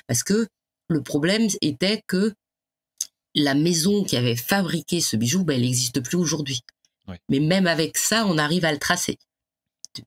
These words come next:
Speaker 1: tu,
Speaker 2: Ouais.
Speaker 1: tu vois,
Speaker 2: Ouais, c'est, ça,
Speaker 1: euh,
Speaker 2: ça devient un travail d'enquête à ce niveau-là, c'est-à-dire d'enquête ou de, ou un peu comme vont faire les gens qui font des arbres généalogiques ou, ou des, enfin,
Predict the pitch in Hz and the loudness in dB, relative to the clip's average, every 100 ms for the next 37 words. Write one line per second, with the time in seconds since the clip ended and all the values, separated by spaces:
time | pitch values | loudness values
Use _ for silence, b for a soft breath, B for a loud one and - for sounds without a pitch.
0 | _ - 143 135 135 107 - 95 151 143 | _ -2 0 2 2 0 -2 2 2 2
1 | 131 131 127 113 107 123 - 127 127 139 | 0 0 0 0 -2 -2 0 0 2 0
2 | 170 160 123 - 117 117 113 98 - 92 | -2 -2 -4 -8 -6 -2 0 -2 -6 -8
3 | 98 104 104 _ _ 110 107 127 131 143 | -6 -2 -4 _ _ -6 -2 0 0 -2
4 | 127 117 110 101 _ _ - 101 104 113 | -6 -2 0 0 _ _ -6 -2 -2 -4
5 | 107 107 104 98 _ _ 98 98 110 101 | -4 -4 -4 -10 _ _ -12 -10 -6 -4
6 | 98 110 110 104 98 104 101 104 101 110 | -2 -4 -8 -6 -4 -2 -2 -2 0 0
7 | 101 135 151 143 120 104 95 107 101 98 | -2 0 -2 -4 -8 -8 -8 -6 -6 -6
8 | 98 98 | -6 -10